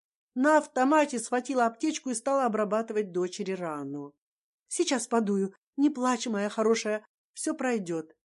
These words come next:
«А ты точно моя мама?»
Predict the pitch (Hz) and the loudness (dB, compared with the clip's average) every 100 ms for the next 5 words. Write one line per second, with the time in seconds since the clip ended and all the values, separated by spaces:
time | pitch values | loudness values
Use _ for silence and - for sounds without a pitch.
0 | _ _ _ _ _ - 320 330 392 381 | _ _ _ _ _ 4 4 4 0 2
1 | - 453 453 - 277 269 269 285 302 269 | 4 6 6 4 0 2 4 6 6 6
2 | 240 247 262 214 175 170 165 | 4 4 6 4 2 -4 -4